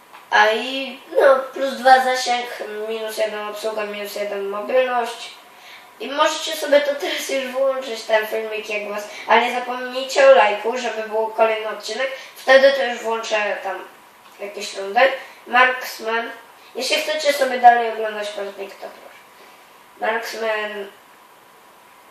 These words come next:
No, słaby. Spanner to w ogóle, ja tego nienawidzę, to najgorsza broń świata. Broughton Glory, spoko. Pain and Seferiusburg, słabe.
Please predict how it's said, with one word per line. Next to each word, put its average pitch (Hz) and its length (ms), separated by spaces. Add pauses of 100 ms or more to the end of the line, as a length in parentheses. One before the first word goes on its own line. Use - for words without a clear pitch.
(400)
No, 262 380
słaby. 196 340 (420)
Spanner 247 560
to 277 140
w 240 140
ogóle, 233 340
ja 208 120
tego 214 180
nienawidzę, 214 580
to 190 120
najgorsza 196 420
broń 190 260
świata. 226 440 (760)
Broughton 247 480
Glory, 247 640
spoko. 240 680 (380)
Pain 233 300
and 214 260
Seferiusburg, 233 880 (420)
słabe. 233 600